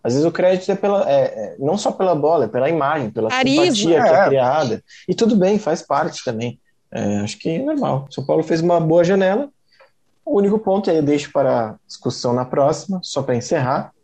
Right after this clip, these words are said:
Speaker 1: Lem-, não lem-, não esquecer que a promessa dessa diretoria, quando assumiu, foi reduzir a folha salarial em quinze por cento quando chegasse em janeiro,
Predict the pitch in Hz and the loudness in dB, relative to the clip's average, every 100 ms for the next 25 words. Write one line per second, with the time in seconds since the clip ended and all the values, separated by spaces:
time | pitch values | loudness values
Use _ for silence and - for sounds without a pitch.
0 | _ _ _ _ _ - 160 185 170 170 | _ _ _ _ _ -4 0 2 2 2
1 | 185 214 202 165 208 240 - 220 - 160 | 2 2 0 2 0 0 -2 -2 0 0
2 | 131 139 _ _ _ - 139 143 143 127 | 0 -2 _ _ _ -8 -4 -2 0 0
3 | 120 123 151 147 143 131 123 123 123 110 | -2 -2 -4 -4 -2 -2 0 0 0 2
4 | 123 123 117 117 - 110 107 135 - _ | 0 0 -4 -4 -2 0 0 -4 -12 _
5 | _ _ - 113 104 107 _ _ _ 120 | _ _ -4 0 0 -4 _ _ _ -2
6 | 127 127 127 139 139 139 139 143 139 139 | 2 2 4 2 2 2 2 0 0 2
7 | 131 123 139 147 - 202 196 196 190 - | 2 2 0 -2 -2 0 0 0 -6 -4
8 | 156 151 156 - - 151 147 147 139 139 | -2 -2 -4 -10 -4 -4 0 0 0 0
9 | 147 143 165 131 - | -2 -2 0 -2 -4